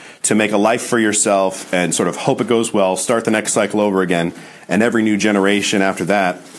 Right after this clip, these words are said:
would continue in that fashion? Or maybe you experienced something in between with a little bit from each. Um, with those questions in your mind,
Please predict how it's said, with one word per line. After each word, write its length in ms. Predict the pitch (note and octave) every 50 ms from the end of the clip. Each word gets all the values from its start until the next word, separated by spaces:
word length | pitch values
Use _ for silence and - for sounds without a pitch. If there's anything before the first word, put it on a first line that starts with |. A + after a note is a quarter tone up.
| - - - - - - - - -
would 160 | B2+ A#2+ G#2+
continue 440 | - A#2+ A2 G#2 - A2+ G#2+ G2 F#2+
in 80 | F#2+ F#2
that 200 | F#2 F2 - -
fashion? 520 | - G#2+ G#2+ A2 G#2+ - - D#2 C2 B1 - - - _ - - - - - - - - - - - -
Or 80 | A#2+
maybe 260 | A#2+ B2+ C#3 C#3+ C3+
you 280 | C#3 B2 G#2 G#2+ B2 B2+
experienced 400 | B2 - - B2 A2+ A2 G#2 -
something 260 | - A#2+ G#2 G#2+ G#2
in 80 | G#2+ G#2
between 460 | G2 F#2+ - - A2+ A2+ A2 A2 G#2+
with 100 | G2+ -
a 60 | G2
little 200 | F#2 G#2 G#2+ G#2
bit 280 | F#2 G#2 G2+ G2+ G#2 -
from 400 | - - - - - F#2 F2 G3+
each. 320 | G#3+ F3+ - - - - - - - - - - - - - - - - - - - - - - - - - - - - - - - - - - -
Um, 300 | - C3 B2 A#2 A#2+ B2
with 120 | B2+ C#3 -
those 180 | E3+ G3+ A3
questions 340 | - - G#3 - - G3 E3+
in 20 | D#3
your 100 | E3 C#3+
mind, 360 | D3+ C#3 A#2+ G#2+ G#2+ A#2